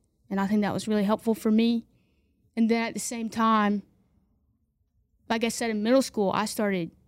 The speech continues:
training privately, one-on-one, which was very, very helpful for me as a soccer player. And because of my position, that just getting my technique down, um, just becoming really, really comfortable with the ball. And so I knew I wanted to play soccer at a high level,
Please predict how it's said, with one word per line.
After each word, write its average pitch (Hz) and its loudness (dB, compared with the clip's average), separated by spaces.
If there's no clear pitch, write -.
training 214 0
privately, 240 2
one-on-one, 220 2
which 208 -6
was 202 -4
very, 208 2
very 196 2
helpful 185 -2
for 220 2
me 214 2
as 190 -6
a 180 -10
soccer 190 -10
player. 185 -6
And 233 0
because 208 2
of 208 -2
my 190 2
position, 175 -6
that 175 -8
just - -14
getting 208 0
my 185 0
technique 175 -6
down, 170 -8
um, 170 -20
just 233 -6
becoming 214 2
really, 233 4
really 226 4
comfortable 196 -2
with 185 -6
the 190 -4
ball. 185 -4
And 233 4
so 208 -4
I 220 2
knew 240 4
I 233 2
wanted 233 2
to 220 2
play 214 2
soccer 208 -6
at 202 2
a 196 2
high 196 2
level, 202 2